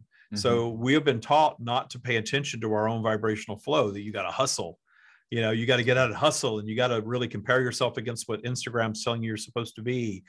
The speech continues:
Speaker 1: and
Speaker 2: Yeah.
Speaker 1: all of this crap. And people are starting to really fall away from that. Not everyone, you're right.
Speaker 2: Mm-hmm.
Speaker 1: There's a lot of people that are doubling down in what I call polarity, the ones that are, you know,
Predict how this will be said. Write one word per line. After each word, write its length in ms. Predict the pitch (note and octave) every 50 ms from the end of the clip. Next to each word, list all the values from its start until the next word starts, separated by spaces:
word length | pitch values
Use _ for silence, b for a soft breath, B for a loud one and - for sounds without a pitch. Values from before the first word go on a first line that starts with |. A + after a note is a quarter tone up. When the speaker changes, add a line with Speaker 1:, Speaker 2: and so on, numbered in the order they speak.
| B B B B B B
Speaker 1:
and 80 | G#2 G#2+
Speaker 2:
Yeah. 60 | A#2
Speaker 1:
all 140 | B2+ C#3 C3+
of 60 | A#2
this 160 | A2+ G#2+ -
crap. 480 | - - C#3+ D#3 E3+ A#2+ G#2 G2+ - -
And 180 | A2 A2 G#2+
people 300 | G#2+ B2+ C3 C3+ D#3 D3+
are 80 | C#3+ C3+
starting 440 | C3+ - - A2 G#2+ A2 A2+ A#2+ A#2
to 80 | A2
really 220 | G#2+ G#2+ G#2 A2 G#2+
fall 240 | - - G2+ G#2 A2
away 160 | A2+ D3 G#3
from 160 | G#3+ - A#2+
that. 120 | F#2 - - B B B B B
Not 180 | D3+ G#3 B3+
everyone, 380 | - A#3+ B3+ B2+ A2 F2+ F#2+ G#2+
you're 140 | A#2+ C3 D3+
right. 300 | F#3 G3 - - - _ _ _ _ _ _ G2
Speaker 2:
Mm-hmm. 240 | G2+ G2 G2 F#2+ F#2+ G2+ - -
Speaker 1:
There's 140 | A#2+ A2 G#2+
a 40 | A2+
lot 220 | A2 A#2 C3+ D3
of 100 | D3+ D3
people 280 | C#3 A#2+ A2+ - B2 G#2+
that 100 | A2+ A2
are 60 | A2
doubling 420 | G#2+ A2 A2+ A#2 A#2 A#2+ A#2 A2+ G#2+
down 480 | A2 A2+ A#2+ B2+ A#2+ A2 G#2 G#2 G#2+ G#2
in 140 | G#2 G#2+
what 120 | G#2+ G#2+ A2
I 100 | A#2+ A#2+
call 240 | - - G#2+ G#2+ G2+
polarity, 760 | - - G2 G2+ A2 C3+ F3 D#3 A#2 A2 G2+ G2+ G2+ G2+ b b b b b b b -
the 60 | A2+
ones 320 | G#2+ A#2 A#2+ B2 A#2+ G#2+ G#2
that 180 | A2+ A2+ A2
are, 280 | A2+ A2 A2 A2 A2 A2
you 120 | A2+ A2+
know, 180 | A2 G#2 G2